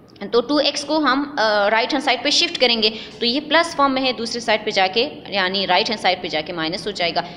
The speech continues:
अब देखो वाई की value आपके पास क्या आ रही है, थ्री माइनस टू एक्स आ रही है, इसको equation three का नाम दे देंगे। सही, ये बनाने के बाद अब आप क्या करेंगे, जहाँ पे एक्स है, देखो वाई की value में टू एक्स आ रहा है तो हम एक्स के जगह ज़ीरो से put करना start कर देंगे। अब हमारी मर्जी है, हम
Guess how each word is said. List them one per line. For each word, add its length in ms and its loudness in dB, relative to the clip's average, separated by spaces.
अब 100 -2
देखो 280 0
वाई 260 2
की 120 2
value 220 2
आपके 220 2
पास 200 0
क्या 140 2
आ 40 2
रही 140 0
है, 120 4
थ्री 180 0
माइनस 460 0
टू 120 -8
एक्स 240 -6
आ 60 2
रही 120 -2
है, 80 -8
इसको 220 -10
equation 420 -6
three 100 -10
का 140 -10
नाम 220 -10
दे 120 -12
देंगे। 280 -12
सही, 280 2
ये 200 2
बनाने 340 4
के 100 -2
बाद 200 2
अब 100 4
आप 160 2
क्या 120 4
करेंगे, 400 -2
जहाँ 320 -2
पे 120 0
एक्स 200 -2
है, 80 -2
देखो 340 -6
वाई 220 4
की 140 -4
value 360 -4
में 180 -2
टू 240 -4
एक्स 220 2
आ 100 6
रहा 220 0
है 320 -14
तो 60 0
हम 340 0
एक्स 260 0
के 140 -2
जगह 600 -4
ज़ीरो 460 2
से 160 2
put 220 -2
करना 240 2
start 340 0
कर 80 2
देंगे। 220 -2
अब 100 4
हमारी 300 2
मर्जी 300 0
है, 120 -4
हम 220 -2